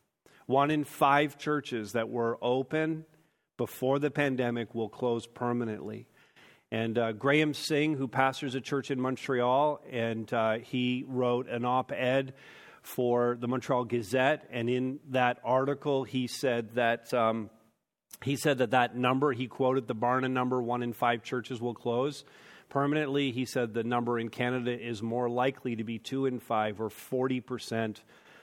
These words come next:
of all churches in Canada may close as a result of the pandemic.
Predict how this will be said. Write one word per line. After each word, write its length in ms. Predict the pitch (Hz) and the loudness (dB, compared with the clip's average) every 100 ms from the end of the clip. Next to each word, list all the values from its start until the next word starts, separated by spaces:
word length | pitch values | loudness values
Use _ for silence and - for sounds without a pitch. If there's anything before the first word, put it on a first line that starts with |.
| - - | -18 -2
of 200 | 107 107 | -2 0
all 200 | 120 123 | 2 0
churches 420 | - 120 120 104 | 0 -4 -4 -4
in 140 | 113 107 | -4 -2
Canada 380 | 113 113 107 | -2 -2 -2
may 360 | 110 110 120 127 | -2 0 2 2
close 500 | - 135 131 117 101 | -2 0 2 2 0
as 160 | 110 104 | -4 -4
a 60 | |
result 460 | 107 104 107 104 110 | -4 -4 -2 -4 -4
of 120 | 98 | -6
the 80 | 101 | -6
pandemic. 800 | - 104 95 101 92 92 - | -2 -4 -2 -4 -4 -8 -12